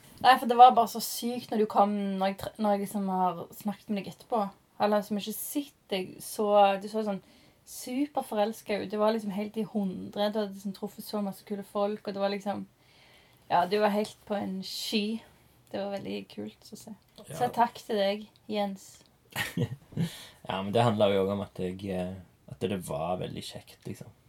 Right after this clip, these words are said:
Speaker 2: Det
Speaker 1: Mm.
Speaker 2: var en, eh, veldig, selv om jeg liksom ikke fikk så mye oppmerksomhet når vi var der, så var det veldig bra opplegg, og det var liksom mange av de, eh, de s-, kule fra Sverige, og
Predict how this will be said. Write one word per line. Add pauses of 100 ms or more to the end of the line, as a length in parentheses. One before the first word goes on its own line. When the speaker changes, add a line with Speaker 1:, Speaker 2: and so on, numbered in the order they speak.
(180)
Speaker 2:
Det
Speaker 1:
Mm.
Speaker 2:
var
en,
eh,
veldig,
selv
om
jeg
liksom
ikke
fikk
så
mye
oppmerksomhet
når
vi
var
der,
så
var
det
veldig (520)
bra (160)
opplegg, (280)
og
det
var
liksom
mange
av
de, (280)
eh,
de
s-,
kule
fra
Sverige,
og